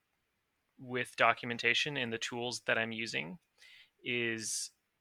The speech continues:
this sense for, like, when should I be searching in the documentation for, like, the needle in the haystack that lets me, like, do the thing that,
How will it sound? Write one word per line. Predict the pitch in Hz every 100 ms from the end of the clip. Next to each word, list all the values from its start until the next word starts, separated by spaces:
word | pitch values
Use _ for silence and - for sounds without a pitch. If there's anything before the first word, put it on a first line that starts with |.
| _ _ _
this | 131 127
sense | - 139 139
for, | - 135
like, | 123 -
when | 123 147 170
should | - 196
I | - 127 131
be | 127 127
searching | 123 - - 120 - 160 143
in |
the | 123
documentation | 113 113 - 117 113 113 113 156 151 143
for, | - 120 110 110 110 - _ _ _ _
like, | 113 110 -
the | 120
needle | 117 123 123 123
in | 120 131
the | 117
haystack | 107 113 - 147 156 - - _ - _ _ _
that | 120 113 110
lets | 123 117 -
me, | 127 113 113 110 107 107 _ _ _ _ _ _ _ -
like, | 110 104 - _ _ _ _ _ _ _ _ _ _ _
do | - 139 147 151 147
the | 131 127
thing | 143 135
that, | 127